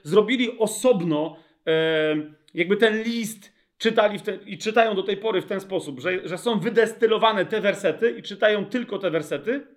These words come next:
Potem czytają pozostałe wersety bez tych wydestylowanych. Ma to sens? A potem dopiero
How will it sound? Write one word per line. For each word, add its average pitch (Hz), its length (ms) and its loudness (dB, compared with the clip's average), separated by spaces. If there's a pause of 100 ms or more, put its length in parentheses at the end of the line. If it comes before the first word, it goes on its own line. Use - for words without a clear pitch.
(680)
Potem 254 300 6
czytają 233 460 0
pozostałe 269 840 6
wersety 214 520 2
bez 226 280 4
tych 190 160 -6
wydestylowanych. 196 960 2 (120)
Ma 160 120 -4
to 170 120 -6
sens? 277 360 0 (400)
A 202 120 4
potem 294 480 6
dopiero 214 600 2